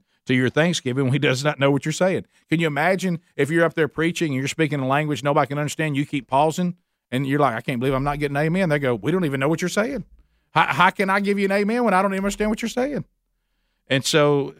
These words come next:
you know, this isn't as complicated as people make it. You know, I can't even believe we have a debate over this. It sounds to me like Paul is speaking so clearly to how this should be handled. Um, and, and I think what I found out, and I found this out over the weekend, and I used to be like this, so this is an indictment on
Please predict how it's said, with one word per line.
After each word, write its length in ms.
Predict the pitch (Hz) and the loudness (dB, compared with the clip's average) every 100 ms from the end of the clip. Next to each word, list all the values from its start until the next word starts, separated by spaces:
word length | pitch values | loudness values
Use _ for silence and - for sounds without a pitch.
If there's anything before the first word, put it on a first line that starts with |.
| - _ - | -20 _ -2
you 100 | 185 | 0
know, 60 | |
this 240 | 180 233 269 | 0 0 -2
isn't 320 | 277 254 - - | -2 -4 -6 -4
as 140 | 156 | -4
complicated 680 | - 214 220 170 156 143 131 | 0 2 2 0 0 0 -2
as 80 | - | -2
people 300 | 147 131 113 | -2 0 -2
make 340 | 139 180 - | 0 -2 -4
it. 240 | 90 _ _ _ _ _ _ _ - | -20 _ _ _ _ _ _ _ -8
You 60 | |
know, 120 | 120 - | -8 -6
I 140 | 143 | -4
can't 180 | - 208 | 0 2
even 160 | 160 | 2
believe 280 | 135 139 139 | 2 2 2
we 100 | 135 | 0
have 160 | 131 123 | 0 0
a 40 | |
debate 360 | 110 104 139 139 | -2 0 0 0
over 180 | 98 101 | -2 -2
this. 300 | 107 101 127 | -2 -4 -6
It 80 | |
sounds 400 | - 143 156 143 - | -4 -2 0 -2 -4
to 80 | |
me 140 | 135 143 | -2 -2
like 200 | 123 - | -4 -2
Paul 240 | 135 135 | 0 0
is 60 | 120 | 0
speaking 360 | - 127 117 | -6 -6 -4
so 240 | - 170 151 | -4 -4 -4
clearly 480 | - 151 120 98 - _ _ _ | -4 -4 -4 -6 -10 _ _ _
to 80 | 117 | -2
how 120 | 120 | 0
this 140 | 117 | 0
should 160 | - 101 | -2 -4
be 120 | 101 | -4
handled. 380 | 90 135 98 - _ _ _ _ _ _ _ - | -4 -4 -6 -10 _ _ _ _ _ _ _ 0
Um, 480 | 127 127 123 127 - | 2 4 2 -2 -6
and, 180 | 117 123 - 123 131 _ - | -8 -8 -10 -12 -14 _ -8
and 140 | 120 | -4
I 120 | 143 | -2
think 280 | - 233 175 | 2 2 4
what 100 | 151 | 4
I 140 | 151 | 4
found 320 | 147 147 143 135 | 2 0 0 0
out, 140 | 135 | 0
and 80 | 120 | -2
I 40 | |
found 300 | - 135 135 | -2 -2 0
this 160 | 120 127 | -2 0
out 240 | 123 127 - | -2 -2 -4
over 200 | 117 110 | -2 0
the 60 | |
weekend, 400 | 120 123 139 123 | -2 -2 -2 0
and 80 | 110 | 2
I 100 | 117 | 2
used 220 | 127 113 | 2 -2
to 80 | - | -6
be 100 | 127 | -4
like 220 | 120 117 | -2 -2
this, 180 | 123 113 | -2 -4
so 80 | 113 | -4
this 240 | 110 110 | -4 -4
is 80 | 101 | -4
an 80 | 107 | -4
indictment 460 | 95 107 110 107 104 | -2 -2 -2 -2 -2
on 200 | 98 | -4